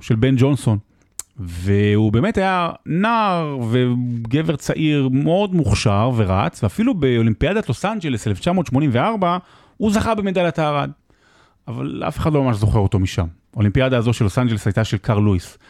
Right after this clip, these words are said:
האיש הראשון מאז ג'סי אורן שזוכה בארבע מדליות זהב באולימפיאדה אחת. ולאחר אותה אולימפיאדה, כשג'ונסון היה למעשה בגדר, נגיד זה ככה, אה, נער, אה, לא,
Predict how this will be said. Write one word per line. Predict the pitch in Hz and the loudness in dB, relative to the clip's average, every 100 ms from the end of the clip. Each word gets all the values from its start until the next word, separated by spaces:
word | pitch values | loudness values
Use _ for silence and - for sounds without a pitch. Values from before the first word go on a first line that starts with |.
| - - - | -20 -20 -10
האיש | 85 160 - | -4 -2 0
הראשון | 120 113 - 143 131 | 0 0 0 0 0
מאז | 120 139 110 | 0 -2 -2
ג'סי | 139 - 135 | -4 -4 -4
אורן | 131 151 151 | -2 0 0
שזוכה | 135 110 104 143 | 0 -2 0 0
בארבע | 117 - 135 156 135 | -2 -2 0 2 2
מדליות | 113 120 127 | 2 2 2
זהב | 104 104 127 135 | 0 0 2 0
באולימפיאדה | 113 98 98 101 95 104 98 | 0 2 4 4 2 0 0
אחת. | 95 - 87 _ _ _ _ - - - - - - _ _ _ _ _ _ _ - | -2 -4 -10 _ _ _ _ -20 -20 -20 -20 -20 -20 _ _ _ _ _ _ _ -10
ולאחר | 98 87 117 113 113 113 135 - 117 113 247 | -6 2 4 4 4 2 0 0 2 4 2
אותה | 269 208 | 2 2
אולימפיאדה, | 180 147 123 127 143 120 110 123 | 2 0 0 0 2 0 0 -2
כשג'ונסון | - - 104 98 147 175 - 156 | -6 -4 -2 -2 -2 -2 -2 0
היה | 123 139 | 2 0
למעשה | 160 123 98 - 156 160 156 151 120 | 0 0 0 -2 -2 0 2 0 0
בגדר, | 101 92 147 151 160 156 | -2 -2 -2 0 0 2
נגיד | 131 120 147 135 | 0 0 0 0
זה | 127 | 0
ככה, | 151 131 139 127 120 | -2 -2 -2 0 0
אה, | 113 110 107 | 0 0 0
נער, | 107 110 131 196 202 190 170 | 0 2 2 0 0 -2 -2
אה, | 143 135 | -2 0
לא, | 160 | 0